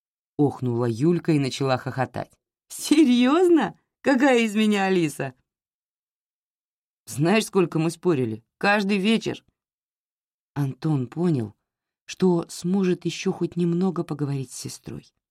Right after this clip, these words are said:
"Катя!" фыркнула Юлька. У нас есть в классе Катя,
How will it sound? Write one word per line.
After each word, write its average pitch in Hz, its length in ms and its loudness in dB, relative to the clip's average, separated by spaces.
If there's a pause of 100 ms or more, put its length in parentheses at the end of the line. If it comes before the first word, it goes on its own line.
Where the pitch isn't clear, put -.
(920)
"Катя!" 156 800 0 (460)
фыркнула 120 540 -4
Юлька. 110 500 -8 (680)
У 240 120 2
нас 269 320 4
есть 247 420 0
в - 60 -18
классе 175 420 0
Катя, 127 420 -2